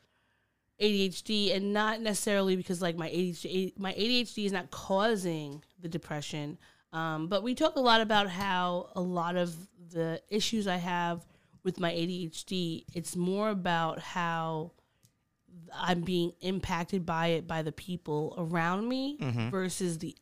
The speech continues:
Speaker 1: actual stresses of having A D H D.
Speaker 2: Mm-hmm.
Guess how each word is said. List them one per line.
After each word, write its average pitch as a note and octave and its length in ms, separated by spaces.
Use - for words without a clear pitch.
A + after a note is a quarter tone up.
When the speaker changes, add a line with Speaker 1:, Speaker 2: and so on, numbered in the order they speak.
Speaker 1:
actual F3 1000
stresses E3+ 640
of D#3 80
having D#3 400
A D3+ 40
D D3 160
H C#3 180
D. - 180
Speaker 2:
Mm-hmm. G#2+ 200